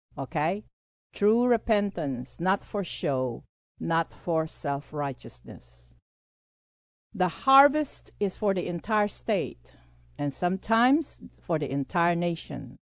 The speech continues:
and this is a harvest season. It is important how our president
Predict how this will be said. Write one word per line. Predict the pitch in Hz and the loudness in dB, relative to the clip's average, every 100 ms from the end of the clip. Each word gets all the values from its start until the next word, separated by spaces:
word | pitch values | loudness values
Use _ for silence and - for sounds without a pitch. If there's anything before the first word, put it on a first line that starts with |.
| _ | _
and | - 156 | -4 -4
this | 143 143 | -2 -6
is | 160 | -8
a | 180 | -6
harvest | 175 147 139 160 - | -4 -2 -2 -4 -8
season. | - 190 160 - - - _ _ _ _ _ _ _ _ _ _ _ _ - | -4 -4 -4 -8 -10 -14 _ _ _ _ _ _ _ _ _ _ _ _ 0
It | 208 | 4
is | 233 233 | 4 4
important | 269 247 302 302 302 165 135 - - - - | 2 2 6 8 8 4 -4 -10 -20 -4 6
how | 240 233 151 113 - - | 8 8 6 2 -4 4
our | 180 | 4
president | 180 - 254 - 196 143 87 - - | 4 6 6 4 -4 -6 -8 -10 -20